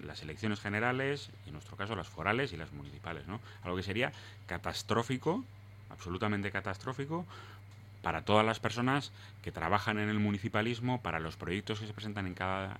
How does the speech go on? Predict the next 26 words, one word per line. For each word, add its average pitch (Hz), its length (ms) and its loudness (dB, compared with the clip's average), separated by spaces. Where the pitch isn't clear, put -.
ayuntamiento, 110 640 0
en 80 80 -2
nuestro 78 240 -6
caso 98 280 -2
en 80 120 -4
cada 107 220 4
diputación 101 460 -2
foral, 120 300 2
para 78 180 -6
que 85 100 -10
solo 98 220 -2
se 104 100 -4
hable 113 180 0
de 82 80 -2
Sánchez 107 460 -6
o 90 60 -12
Feijóo. 85 420 -6
Y - 40 -16
parece 87 300 -4
ser, 117 340 2
si - 180 -8
leemos 85 320 -2
entre 90 280 0
líneas, 120 320 0
Eneko 82 220 -4
Andueza 76 280 -8